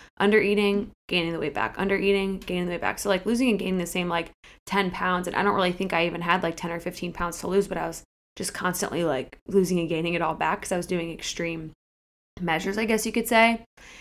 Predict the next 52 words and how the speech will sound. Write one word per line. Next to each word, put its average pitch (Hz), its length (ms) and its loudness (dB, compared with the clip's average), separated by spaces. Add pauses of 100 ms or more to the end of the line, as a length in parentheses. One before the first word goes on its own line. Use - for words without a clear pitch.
(140)
And 208 80 0
then 220 120 4
after 202 260 6
competing, 185 460 2
I 170 80 6
was 180 120 0
like, 165 240 0
"Okay, 170 440 2 (260)
if 196 140 -4
I 226 100 6
did 285 140 4
all 196 180 8
of 185 80 2
this," 175 340 0
and 170 140 -6
I, 160 240 -6 (220)
I, 170 140 -6 (440)
I 180 100 4
was 208 140 4
even 165 160 0
certified 202 360 -2
at - 40 -4
this 175 160 -4
point, 233 260 2
but 175 120 0
I 175 100 4
was 175 100 0
just, 180 220 -4
like, 170 160 -4
so, 185 260 0
I - 60 -4
was 190 100 0
struggling 220 320 2
so 185 140 -2
hard 180 140 2
with, 175 100 -2
like, 175 100 0
what 185 140 4
worked 180 180 -2
well 180 120 2
for 170 160 -6
my 160 180 -4
body 196 260 4
'cause - 140 -6
I 185 60 2
wasn't 190 220 2
giving 190 200 0
it 180 100 -4
enough 175 200 -6
time 165 220 -10
to 160 60 -8
rest - 380 -4